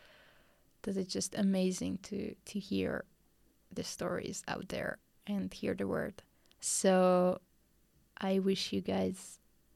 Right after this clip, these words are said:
this experience from the bottom of my heart to listen, hear the word, and then find your spark and find the people around you or the non-humans and, yeah, do things out there.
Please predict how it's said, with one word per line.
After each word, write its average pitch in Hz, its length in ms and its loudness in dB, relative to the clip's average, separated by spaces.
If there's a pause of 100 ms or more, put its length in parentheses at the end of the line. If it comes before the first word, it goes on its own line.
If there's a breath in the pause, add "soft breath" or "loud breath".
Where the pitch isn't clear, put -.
(320)
this - 560 0
experience 196 960 0
from 180 160 4
the 180 80 6
bottom 185 400 8
of 202 160 2
my 214 120 6
heart 180 320 2 (1000 loud breath)
to 190 420 6 (840 soft breath)
listen, 226 540 6
hear 196 460 6 (180 loud breath)
the 214 100 2
word, 202 400 6
and 185 220 2
then 185 520 2 (280)
find 185 340 0
your 190 120 4
spark 185 600 0
and 190 340 0
find 190 260 2
the 202 60 4
people 185 480 0
around 180 320 2
you 180 360 2
or 180 300 0
the 185 100 0
non-humans 196 840 4
and, 175 200 0 (140)
yeah, 175 240 -2 (260)
do 196 220 6
things 196 500 0
out 202 200 2
there. 233 280 0